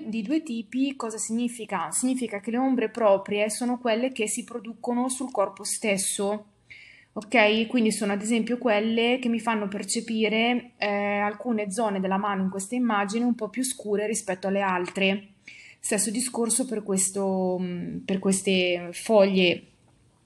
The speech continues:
avvizzite, accartocciate. Eh, l'ombra propria è quella che fa, eh, che dà quell'effetto appunto di schi-, di chiaroscuro sulle foglie stesse.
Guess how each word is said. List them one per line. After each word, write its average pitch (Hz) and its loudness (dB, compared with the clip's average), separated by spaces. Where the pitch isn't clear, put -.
avvizzite, 190 2
accartocciate. 190 4
Eh, 196 4
l'ombra 214 2
propria 214 0
è 214 0
quella 208 0
che 214 -8
fa, 190 0
eh, 190 -2
che 214 -6
dà 208 -2
quell'effetto 208 -4
appunto 196 -8
di 185 -6
schi-, 220 -12
di 196 -6
chiaroscuro 208 -4
sulle 202 -6
foglie 180 -6
stesse. 185 -4